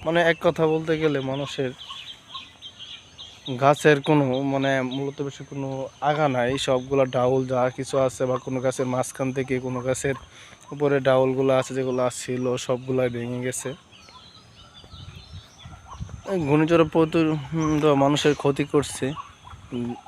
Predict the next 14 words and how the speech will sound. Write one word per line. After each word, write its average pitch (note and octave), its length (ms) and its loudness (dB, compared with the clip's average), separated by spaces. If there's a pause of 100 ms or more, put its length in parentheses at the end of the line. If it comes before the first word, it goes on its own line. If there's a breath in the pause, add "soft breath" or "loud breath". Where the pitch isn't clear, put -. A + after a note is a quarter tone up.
(240)
যা C3 120 0 (100)
বলার B2+ 260 0
মতো B2 260 -6
না। A#2 140 -4 (800 loud breath)
এই C3+ 120 2
যে C3 140 0
দেখতে C3 300 -6
পাচ্ছেন B2 420 -4 (100)
কাঁঠালগুলোর A#2+ 640 -2
কী - 120 -8
অবস্থা, A#2 420 -2 (2500)
এই - 160 -4
যে A#2 100 -14 (2500)
কাঁঠালগুলোর C3 540 -6